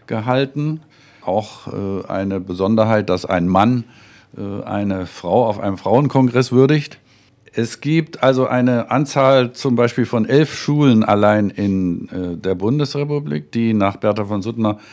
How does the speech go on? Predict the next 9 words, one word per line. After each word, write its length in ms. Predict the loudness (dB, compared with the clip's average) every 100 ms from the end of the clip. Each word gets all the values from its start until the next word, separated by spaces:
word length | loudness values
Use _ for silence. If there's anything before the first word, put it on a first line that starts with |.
| -20 -8
benannt 340 | 0 2 2
sind. 300 | 2 0 0 -6 -20 -20 -2
Und 140 | 0
es 120 | 2
gibt 360 | 0 -4 -6 -10
in 220 | 2 4
Deutschland 600 | 6 4 4 2 2 2
drei 240 | 2 2 0
Plätze, 680 | -4 -4 -4 -4 -8 -8